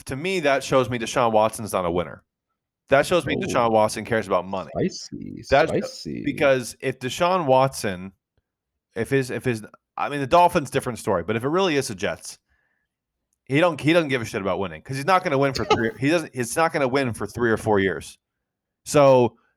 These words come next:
Speaker 1: you're going to, you're going to jeopardize a very, very important time in your career to go to the Jets so you can play for a coach you like?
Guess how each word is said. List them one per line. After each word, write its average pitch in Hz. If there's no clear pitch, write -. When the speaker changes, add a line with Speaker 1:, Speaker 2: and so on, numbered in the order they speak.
Speaker 1:
you're 151
going 185
to, 131
you're 131
going 151
to 123
jeopardize 104
a 123
very, 175
very 170
important 147
time 127
in 120
your 110
career 98
to 110
go 123
to 110
the 101
Jets 101
so -
you 104
can 98
play 107
for 90
a 82
coach 127
you 381
like? -